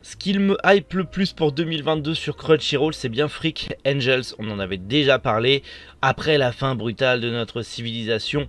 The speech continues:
douze jeunes gens ont des pouvoirs spéciaux et vont essayer de sauver le monde et de le reconstruire. Production Crunchyroll Originals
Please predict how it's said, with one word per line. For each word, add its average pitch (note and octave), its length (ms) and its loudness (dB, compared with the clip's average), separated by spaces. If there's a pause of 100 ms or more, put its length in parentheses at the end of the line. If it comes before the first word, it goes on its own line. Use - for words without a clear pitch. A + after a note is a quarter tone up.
douze B2 480 -8
jeunes A#2 360 0 (100)
gens A2 340 -4 (360)
ont C#3 160 -2
des B2 200 0 (360)
pouvoirs B2+ 400 0
spéciaux - 720 -2
et A#2+ 100 -4
vont A2 140 -6
essayer G#2+ 440 -6
de A#2 260 -6
sauver A2+ 580 -4 (180)
le A2 140 -6
monde A2+ 300 -4
et G2 100 -10
de G2+ 100 -6
le G2 240 -4
reconstruire. B2+ 800 -2 (260)
Production D#3 640 -2 (180)
Crunchyroll D3 640 2 (160)
Originals C#3+ 680 2